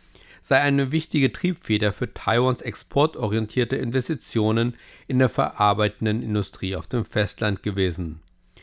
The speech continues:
Indem es halbindustrielle Güter zur Endmontage nach China schickte und sie dann über China auf den U-S-Markt exportierte,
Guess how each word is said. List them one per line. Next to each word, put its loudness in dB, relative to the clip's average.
Indem 4
es -4
halbindustrielle 2
Güter -4
zur -8
Endmontage -2
nach -6
China 0
schickte 0
und -2
sie -2
dann 2
über 0
China -2
auf -4
den -4
U-S-Markt -4
exportierte, 0